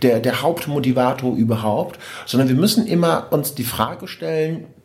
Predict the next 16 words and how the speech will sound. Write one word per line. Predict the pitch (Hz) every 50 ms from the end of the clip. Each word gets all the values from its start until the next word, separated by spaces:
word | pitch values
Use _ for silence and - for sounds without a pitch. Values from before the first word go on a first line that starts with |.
| _ _ -
wenn | - 107 110
wir | 113
jetzt | 117 113 113 113 - -
beim, | - 98 98 101 104 104 104 104 98 90
beim | 98 92 98
Management | 107 135 175 180 165 - - 147 151 147
sind, | 151 143 143 139 127
bei, | 123 110 110 113 113 113 - -
bei | 98 - 107 107
den | 107 110 104
Führungskräften, | - 175 175 180 170 151 - - - - - - 147 147 - - 156 143 131 -
die | - 135 131 123 120 123 - -
ihre | 101 98 101
Mitarbeiter | 101 131 117 - - 127 117 - 120 117
motivieren | 107 104 104 - 110 107 135 160 160 156 147 131
sollen, | 131 135 131 131 135 139 135 135